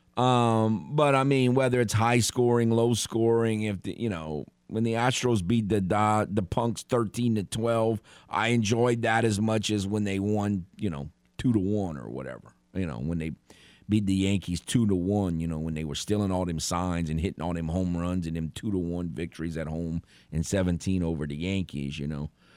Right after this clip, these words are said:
Um, they, uh, I, I enjoy, you know, I just wanna win. I mean, I, I, when, when my team wins, I don't really care about the politics or the mechanics of the game. I'm worried about winning.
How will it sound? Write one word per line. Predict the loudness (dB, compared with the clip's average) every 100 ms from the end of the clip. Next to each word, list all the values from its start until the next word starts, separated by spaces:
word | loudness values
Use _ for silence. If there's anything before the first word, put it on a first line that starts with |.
| -20 _ -10
Um, | -4 -2 0 -2 -4 _ _ _ _ _ _ _ _ _ _ _ _ _ _ -8
they, | 0 4 4 4
uh, | 2 -2 -4 -4
I, | -2
I | 0 2
enjoy, | 4 4 2 0 -6
you | -14 -12 -10
know, | -10 -12 -10
I | -4
just | -2 -4
wanna | -6 -8
win. | -8 -8 -8 -12 -12
I | -4
mean, | -2 0
I, | -2 -4
I, | -6 -8
when, | -4 -4 -4
when | -2 0
my | 0
team | 0 2 2 2
wins, | 0 0
I | -2
don't | -2 -2
really | -4 -8 -10 -12
care | -4 0 0 0 -2
about | -4 -4 -4 -6 -12 _ -8
the | -6 -6 -6
politics | -2 2 2 0 0 -2 -2 -2
or | -2
the |
mechanics | -2 -4 -4 -2 -2 -2 -4
of |
the | -4
game. | -6 -4 -4 -2 -4
I'm | -6
worried | -4 -6
about | -6 -10 -10
winning. | -6 -6 -6 -8